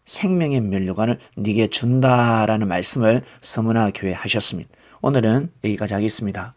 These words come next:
하나님 아버지, 감사합니다. 오늘은 현충일입니다. 이 땅을 위해서, 그리고 이 전 세계의 사랑과 평화를 위해서, 지구촌을 위해서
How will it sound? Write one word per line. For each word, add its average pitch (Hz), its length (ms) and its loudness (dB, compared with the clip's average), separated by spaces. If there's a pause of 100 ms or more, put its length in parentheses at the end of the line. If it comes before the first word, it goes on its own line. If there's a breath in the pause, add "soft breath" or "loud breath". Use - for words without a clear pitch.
(140)
하나님 143 300 2
아버지, 113 200 0
감사합니다. 101 720 -2 (580 loud breath)
오늘은 151 320 2
현충일입니다. 117 960 -2 (460)
이 135 260 6
땅을 143 360 2
위해서, 107 460 -2 (440)
그리고 127 420 2 (200 loud breath)
이 135 140 2
전 165 360 2
세계의 127 840 4
사랑과 151 400 0
평화를 139 440 0
위해서, 104 680 2
지구촌을 156 560 0
위해서 131 580 4